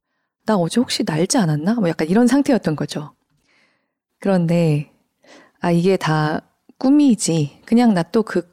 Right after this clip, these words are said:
꿈 꿨네." 이렇게 뭔가 당연한 듯이 그걸 꿈이라고 치부해버린 이후로 지난 십 년 정도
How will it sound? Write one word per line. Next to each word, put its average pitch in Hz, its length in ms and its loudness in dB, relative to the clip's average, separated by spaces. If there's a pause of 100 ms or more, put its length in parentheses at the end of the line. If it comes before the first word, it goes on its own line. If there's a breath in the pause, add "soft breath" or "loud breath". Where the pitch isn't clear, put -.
꿈 240 240 2
꿨네." 180 680 2 (460 soft breath)
이렇게 214 220 0
뭔가 190 280 0
당연한 240 540 2
듯이 147 460 -6 (540)
그걸 170 340 -2
꿈이라고 277 560 0
치부해버린 214 800 -2
이후로 156 560 -2 (640 soft breath)
지난 180 500 2
십 - 160 -4
년 311 420 2
정도 156 440 -2